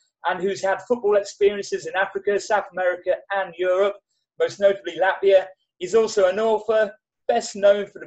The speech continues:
brilliant book, One Football, No Nets. Today I'm joined by Justin Wally. Justin, thank you so much for joining me, mate. Thank you so much for,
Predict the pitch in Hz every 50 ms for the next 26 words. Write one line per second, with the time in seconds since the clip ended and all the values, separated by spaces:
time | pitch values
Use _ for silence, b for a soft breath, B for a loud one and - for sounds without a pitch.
0 | 147 - 226 214 196 196 185 160 - 196 196 190 190 190 175 175 196 190 180 -
1 | - 196 180 - 170 165 160 160 160 165 165 160 165 175 175 175 160 - - -
2 | - _ _ _ _ _ _ _ _ _ _ - 202 240 226 226 214 208 196 -
3 | 220 214 214 214 214 208 202 - 208 190 190 190 190 190 190 185 190 - _ _
4 | _ _ _ _ _ _ _ _ _ _ _ _ _ _ - 160 151 - - -
5 | - - 156 147 139 123 117 113 - _ - - 226 208 - - 190 160 139 131
6 | - _ _ _ _ _ - 214 220 220 220 220 202 - - - 208 202 196 208
7 | 196 - - 190 - 175 185 185 180 170 170 165 160 160 160 165 165 165 165 -
8 | 196 190 185 185 185 151 - 202 185 180 180 175 170 - - 175 165 156